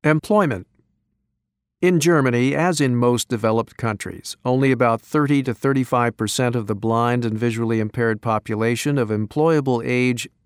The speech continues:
actually hold down a salaried job. Over the last twenty to thirty years, rapid developments in automation and robotics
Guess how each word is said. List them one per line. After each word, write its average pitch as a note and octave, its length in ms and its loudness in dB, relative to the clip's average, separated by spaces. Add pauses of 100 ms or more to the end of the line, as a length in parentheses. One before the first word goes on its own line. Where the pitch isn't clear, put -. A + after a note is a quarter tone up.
(120)
actually C#3+ 560 0
hold B2+ 340 -2
down G#2+ 380 -4
a A2+ 100 -6
salaried G2+ 560 -4
job. A#2 500 -4 (760)
Over A#3 180 4
the E3+ 140 2
last D3 340 0
twenty D#3+ 300 -2
to B2 120 -2
thirty C3 300 -2
years, A#2 560 -2 (380)
rapid B2 400 0
developments B2+ 680 0
in A2+ 140 -2
automation B2+ 720 0
and C#3 220 -2
robotics A2+ 680 -2